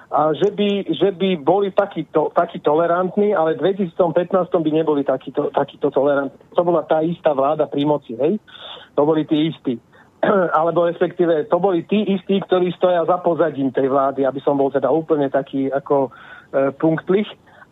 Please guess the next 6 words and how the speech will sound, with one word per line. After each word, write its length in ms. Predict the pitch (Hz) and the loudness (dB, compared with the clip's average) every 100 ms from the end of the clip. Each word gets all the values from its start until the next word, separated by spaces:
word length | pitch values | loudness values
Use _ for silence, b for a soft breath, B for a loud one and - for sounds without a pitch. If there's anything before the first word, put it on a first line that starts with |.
| - | 0
A, 480 | 160 160 160 160 151 - - _ - | 2 2 2 -2 -6 -18 -20 _ -2
eh, 320 | 165 165 160 | 0 0 -2
to 120 | 156 175 | 0 0
znamená 320 | 196 202 196 | 0 0 0
ešte 240 | 185 - 175 | -2 0 0
raz 240 | 160 151 | 2 -2